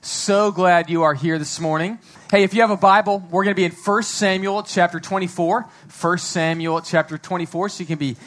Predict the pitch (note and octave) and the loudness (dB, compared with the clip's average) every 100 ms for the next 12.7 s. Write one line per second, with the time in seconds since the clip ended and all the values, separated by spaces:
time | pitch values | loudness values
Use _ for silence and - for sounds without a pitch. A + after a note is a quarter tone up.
0 | - - - F#3 F3+ D#3 D3 D3+ D#3+ D3+ | -20 -8 0 2 2 0 2 2 2 -2
1 | B2 C3+ C#3 C#3 - - D3+ C#3 C3+ B2+ | -4 -2 0 0 -4 -4 -2 0 0 0
2 | C#3+ G#3 - - - - - - - E3 | 0 -2 -10 -20 -20 -20 -20 -8 -2 2
3 | E3 D#3+ D3+ F#3 D#3+ C#3 E3 D#3+ D#3+ - | 2 0 0 -4 -4 0 -2 -2 -6 -4
4 | E3+ E3 D#3+ D#3 D#3 - D#3+ D3 D3 D3 | 0 4 6 4 2 -6 -2 -2 0 0
5 | C#3+ C#3 - B2 A#2 A#2 A2 C3 D3 A#2+ | 2 0 -6 -8 -6 -6 -6 -6 -6 -4
6 | A#2 A#2 B2+ B2 A#2 A2 A2+ B2 - G#2 | -2 -4 -8 -8 -4 -4 -6 -14 -12 -10
7 | F#2+ F#2+ D3 D#3+ - C3+ B2+ B2 C3 C#3+ | -10 -8 -4 -4 -2 -2 -4 -2 -2 -2
8 | C3 C#3 D3 - A2+ A2 G#2+ - _ - | -6 -6 -6 -6 -6 -4 -4 -6 _ -20
9 | - - - C#3 C3 C#3 C#3+ C#3+ D3 - | -16 -12 -6 -2 0 0 -4 -6 -10 -16
10 | _ B2+ C3+ A2 A2 A2 A2 - - _ | _ -8 -6 -6 -4 -4 -8 -12 -14 _
11 | _ - G2+ G2 F#2 F#2 G2 _ _ _ | _ -12 -8 -6 -6 -10 -16 _ _ _
12 | _ _ _ _ _ _ _ | _ _ _ _ _ _ _